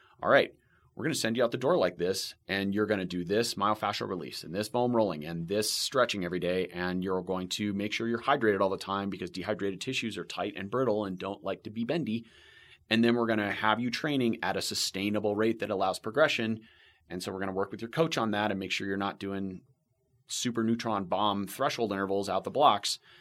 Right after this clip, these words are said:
and we're gonna make things progressive." And then we're gonna touch base in six weeks and see how things have adapted and changed. And if they, if that rider effects change, then they're a person who proves that they can adapt to that position. But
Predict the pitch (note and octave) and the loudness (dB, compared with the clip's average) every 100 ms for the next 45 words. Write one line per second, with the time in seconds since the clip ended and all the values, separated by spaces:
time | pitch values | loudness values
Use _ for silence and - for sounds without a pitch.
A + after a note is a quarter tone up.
0 | - _ _ _ G#2 G#2+ G2+ F#2+ F#2+ - | -20 _ _ _ -2 0 0 0 -2 -4
1 | G2 G2 - - _ _ _ _ - B2 | -4 -4 -6 -10 _ _ _ _ -8 4
2 | C3+ - C#2 - - _ _ - G#2 A2+ | 4 4 -2 -10 -18 _ _ 0 2 4
3 | A#2+ A#2+ - D3 - G3+ - G#2 - G#2 | 2 0 0 -2 2 2 2 -2 -4 -6
4 | - - G2+ - G2+ G2+ G#2+ G2 F#2 F2+ | -8 -10 -10 -10 -10 -8 -8 -8 -8 -6
5 | G#2 A#2 F#2 - - - F#2 - B2 D#2 | -6 -8 -12 -20 -18 -10 -6 -4 -4 -4
6 | F2+ F#2+ F#2+ F#2 F2+ - G2 G2+ - F#2+ | -6 -4 -2 -2 -2 -6 -6 -4 -2 2
7 | A2 G#2+ G#2 F3+ A3 - G#2+ A#2+ F3 - | 4 6 4 2 0 0 0 2 0 -4
8 | _ - - _ B2+ D3+ D#3 D#3 C#3+ D#3 | _ -20 -20 _ -2 0 2 2 2 -2
9 | D#3 C3 B2 B2 A#2 D3+ D#3+ C3 G#2 A2 | -4 -2 0 -2 -2 0 2 2 2 2
10 | G2+ G2 G2+ G2 G2 _ _ - F#2 A2 | 0 -2 -4 -4 -8 _ _ -10 0 4
11 | A#2 - G2+ F2 G2 A2+ D#3 D#2 - _ | 4 2 0 0 -2 -4 -4 -6 -12 _
12 | _ _ _ _ - A2+ G#2+ | _ _ _ _ 4 6 6